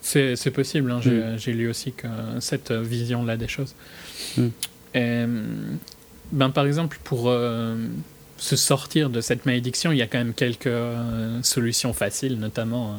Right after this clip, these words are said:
Speaker 1: euh, les prostituées.
Speaker 2: Mm.
Speaker 1: Et un des personnages, euh, en parle pas, mais tu vois, mais on le voit à un moment aller vers ça, mais ils utilisent jamais ça, alors que, tu vois, il est conscient que c'est une possibilité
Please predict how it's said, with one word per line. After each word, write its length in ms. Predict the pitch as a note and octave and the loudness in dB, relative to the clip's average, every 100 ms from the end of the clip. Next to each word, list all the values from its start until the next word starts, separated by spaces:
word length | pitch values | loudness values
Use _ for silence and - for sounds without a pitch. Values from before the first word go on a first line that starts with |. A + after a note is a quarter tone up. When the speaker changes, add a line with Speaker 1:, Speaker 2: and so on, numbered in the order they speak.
| G#2 | -6
Speaker 1:
euh, 80 | A2 | -2
les 140 | G#2+ | -2
prostituées. 560 | - A2 - G#2+ C3 D3+ - - - - | -2 -4 -4 -4 -2 -2 -6 -18 -18 2
Speaker 2:
Mm. 120 | A#2+ A#2 | 4 4
Speaker 1:
Et 420 | A#2 A#2 A2+ A2+ A#2 A#2 - - - - | 2 2 0 0 0 -2 -4 -10 -10 2
un 120 | C#3+ | 4
des 120 | C3+ | 4
personnages, 600 | C3+ C#3+ - C#3+ D3 C#3+ A#2+ | 2 0 0 2 2 2 0
euh, 420 | A#2 A#2 A2+ A#2 B2 B2+ - - - - - - - - - - - - | 0 0 0 0 -2 -4 -8 -14 -20 -20 -20 -20 -20 -20 -20 -20 -20 0
en 100 | C3+ | 2
parle 260 | B2 D3 C#3+ | 4 4 6
pas, 200 | E3 C#3+ | 6 4
mais 120 | A#2 | 2
tu 80 | - | 4
vois, 120 | C3 | 4
mais 180 | C3 A#2+ | 6 4
on 140 | B2 | 4
le 80 | B2 | 4
voit 160 | B2 C3+ | 4 4
à 40 | |
un 100 | B2+ | 4
moment 340 | A#2+ B2+ B2+ B2 | 4 4 4 4
aller 200 | A#2+ B2 | 4 4
vers 220 | A#2 - | 2 4
ça, 180 | D3+ D#3+ - - - | 2 2 -4 -16 4
mais 180 | C3 C3 | 6 6
ils 180 | D3+ B2 | 4 2
utilisent 380 | C3+ - C3 A#2+ | 2 4 4 4
jamais 260 | C3 C3+ B2 | 4 4 4
ça, 220 | - B2+ | 4 4
alors 280 | B2+ C3 - | 4 2 4
que, 100 | C3+ | 4
tu 120 | C#3+ | 6
vois, 120 | E3 | 6
il 100 | D3+ | 6
est 80 | B2+ | 4
conscient 540 | - C#3 C3+ E3 D#3 D3+ - - - - | 4 2 4 4 2 2 -10 -20 -20 4
que 100 | - | 6
c'est 160 | B2+ B2+ | 8 4
une 120 | B2 | 4
possibilité 680 | C3 B2 - C3 B2+ B2+ | 2 2 4 4 4 4